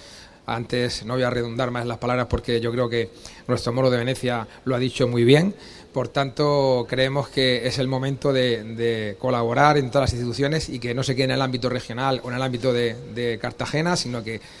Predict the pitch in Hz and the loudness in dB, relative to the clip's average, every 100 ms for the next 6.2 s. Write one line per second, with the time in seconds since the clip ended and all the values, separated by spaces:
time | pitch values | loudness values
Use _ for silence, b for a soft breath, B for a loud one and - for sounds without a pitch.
0 | B - 107 135 131 - 127 120 123 123 | B -14 -8 -6 -4 -2 -2 -2 -2 -2
1 | 123 120 123 135 151 123 - 117 104 B | -2 -2 -2 -2 -2 -4 -2 -2 -2 B
2 | B B B - - 110 - - 95 110 | B B B -14 -6 -4 -4 -8 -8 -6
3 | 110 113 123 123 117 113 110 123 117 113 | -6 -2 0 0 -2 -2 0 0 0 -2
4 | 120 120 117 117 131 147 131 117 120 127 | -4 -2 -4 -4 -2 -2 -2 -2 -2 -2
5 | 131 147 123 117 - 127 117 117 117 107 | -2 -2 -2 -2 -2 -2 -2 -2 -2 -2
6 | 123 135 | 0 0